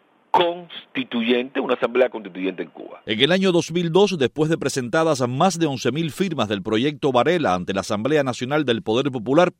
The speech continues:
Speaker 2: el gobierno extendió el artículo ciento treinta y siete e impuso el carácter irrevocable del socialismo en Cuba. Cuesta Morúa, aunque no quiso decir cuál es la meta impuesta en la recogida de firmas, dijo que busca una cifra política que va más allá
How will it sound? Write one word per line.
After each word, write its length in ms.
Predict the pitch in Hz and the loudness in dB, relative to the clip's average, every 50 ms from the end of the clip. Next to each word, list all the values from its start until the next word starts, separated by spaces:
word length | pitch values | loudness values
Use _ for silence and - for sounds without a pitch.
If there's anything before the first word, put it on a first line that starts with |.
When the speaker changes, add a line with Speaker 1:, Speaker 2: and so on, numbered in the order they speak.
| _ - - - - - | _ -20 -20 -20 -14 -4
Speaker 2:
el 140 | - 123 147 | -2 0 6
gobierno 460 | 156 175 175 214 220 202 180 190 190 | 6 6 8 8 4 4 4 2 2
extendió 520 | 170 - - - 165 151 147 151 175 196 196 | 2 0 0 -4 -4 -4 -2 -2 2 4 6
el 80 | 180 | 6
artículo 500 | 160 143 - - - 147 - - 160 151 | 4 2 2 -2 -6 -6 -2 0 0 0
ciento 400 | - - - 185 190 180 170 175 | 0 -2 -4 -2 -4 -2 -4 -4
treinta 320 | 165 - 151 143 131 139 139 | -2 -2 -4 -2 -2 -2 -2
y 80 | - | -2
siete 400 | - - 196 196 - - 113 - - | -2 0 0 0 0 0 -2 -2 2
e 80 | - 143 | 2 2
impuso 580 | 143 147 147 143 123 - 175 220 220 - - 196 | 2 2 0 -6 -6 -4 -4 -4 -4 0 0 0
el 160 | 170 143 110 | 0 0 0
carácter 540 | - 135 127 151 175 180 156 - 185 170 160 | 0 0 2 2 2 0 0 -2 2 2 4
irrevocable 880 | 151 139 131 131 135 139 139 139 139 135 - 220 214 208 185 175 156 | 2 2 2 2 4 4 4 4 2 2 2 2 2 4 4 2 2
del 160 | 135 131 123 | 2 2 0
socialismo 760 | 110 - 123 - - 127 123 160 208 196 - 170 139 123 117 | 0 -2 -4 -2 2 2 2 2 2 -2 -4 -6 -6 -4 -4
en 80 | 107 101 | -6 -6
Cuba. 420 | - - 95 85 71 69 62 - _ _ _ - - - - - | -6 -6 -6 -6 -6 -8 -10 -10 _ _ _ -20 -20 -20 -8 4
Cuesta 300 | - 220 214 - - 180 | 6 6 6 6 2 -2
Morúa, 400 | 160 156 156 185 220 190 131 95 | 0 2 2 2 4 4 4 4
aunque 280 | 95 98 92 - 101 | 4 0 -2 -2 -2
no 200 | 107 127 156 170 | -2 0 -2 -4
quiso 280 | - - 196 - - 151 | -4 -4 -6 -4 -4 -2
decir 380 | 127 123 113 - 190 190 151 110 - | 0 0 0 0 -2 -4 -4 -6 -4
cuál 300 | 151 175 202 202 202 202 | 2 4 6 6 6 4
es 120 | 185 - | 2 0
la 180 | 170 156 143 135 | 0 0 0 0
meta 280 | 147 175 214 - 170 | 0 -2 -2 0 -2
impuesta 500 | 156 143 131 - - 165 202 190 - - | -2 -2 -4 -6 2 2 2 2 4 0
en 80 | 120 107 | -2 0
la 80 | 104 98 | 0 0
recogida 460 | - 101 - 95 92 131 147 151 147 | -2 -2 -4 -4 -4 -2 0 0 2
de 100 | 156 160 | 2 2
firmas, 460 | - 220 214 156 107 104 120 - - - - - - - | 2 2 0 0 2 0 0 0 -2 -14 -20 -20 -20 -10
dijo 240 | - 214 180 220 196 | -8 0 2 4 4
que 120 | - 190 | 4 4
busca 300 | 170 175 208 180 - 185 | 2 2 2 -2 0 2
una 220 | 180 180 175 180 165 | 2 2 2 2 0
cifra 400 | - - 214 208 - 202 180 170 | 0 -2 -4 -2 0 2 2 2
política 800 | - - 175 165 170 190 233 214 - - 104 - - 98 80 - _ _ _ _ _ - | 4 6 8 8 8 8 4 -2 -4 -8 -8 -4 -2 -4 -4 -4 _ _ _ _ _ -4
que 100 | 98 95 | -2 2
va 160 | 104 131 131 | 4 4 4
más 260 | 120 135 156 151 - | 4 4 0 2 2
allá 360 | 139 131 156 190 202 185 151 | -2 2 2 2 2 2 -2